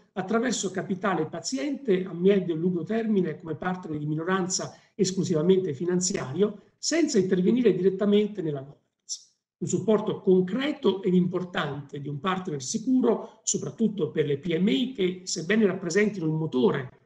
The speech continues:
del nostro export nel mondo, hanno spesso difficoltà, a causa della dimensione ridotta, a realizzare da sole investimenti diretti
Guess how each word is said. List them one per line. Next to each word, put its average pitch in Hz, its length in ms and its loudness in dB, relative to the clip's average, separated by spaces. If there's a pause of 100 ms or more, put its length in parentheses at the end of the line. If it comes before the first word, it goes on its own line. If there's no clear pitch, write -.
(220)
del 147 160 -2
nostro 175 420 -2
export 185 600 -6
nel 208 200 4
mondo, 196 440 4
hanno 202 260 0
spesso 202 540 0
difficoltà, 185 800 -2 (260)
a - 100 -18
causa 175 380 0
della 156 120 0
dimensione 151 520 -2
ridotta, 170 580 2 (220)
a 175 80 -4
realizzare 175 460 4
da 185 120 6
sole 160 320 0
investimenti 165 840 0
diretti 165 720 -6